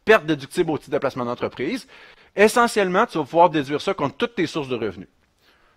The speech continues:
Ah, ça, c'est intéressant pour un investisseur. Un investisseur qui perdrait des centaines de milliers de dollars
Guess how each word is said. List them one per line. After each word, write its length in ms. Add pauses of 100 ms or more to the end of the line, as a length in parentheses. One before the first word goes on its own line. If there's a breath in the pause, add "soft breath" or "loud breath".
(100)
Ah, 240
ça, 160
c'est 140
intéressant 420
pour 120
un 80
investisseur. 640
Un 100
investisseur 480
qui 100
perdrait 340
des 120
centaines 480
de 80
milliers 280
de 60
dollars 540